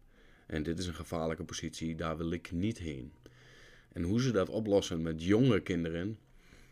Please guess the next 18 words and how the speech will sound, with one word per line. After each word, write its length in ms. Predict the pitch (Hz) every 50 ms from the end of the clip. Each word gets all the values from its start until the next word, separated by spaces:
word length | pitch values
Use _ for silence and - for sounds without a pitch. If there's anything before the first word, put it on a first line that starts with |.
| - - - - -
eh, 120 | - 85 87 85 82 80 82 80 80
die 140 | 80 90 92
nog 180 | 95 92 82 -
een 100 | 92 80
heel, 540 | 82 85 90 95 107 117 117 104 90 80 - - - _ _ _ _ -
eh, 120 | - 82 82
flexibel 680 | - - - 104 104 - - - 143 147 127 104 82 80
centraal 380 | - - 95 90 - - 82 -
zenuwstelsel 720 | - - 92 92 101 107 101 - - 101 98 98 98 95
hebben. 300 | 95 92 87 87 90 95 - _ - - - - - - _ _
Je 100 | - 82
ziet 160 | 78 - 98
het 120 | 92 87 85
wel 100 | 85 85
eens 140 | 82 -
in 100 | 90 82
die 100 | 80 82
turntrainingen, 960 | - - 92 95 90 - - 92 85 82 80 80 82 80 80 80 78 76 73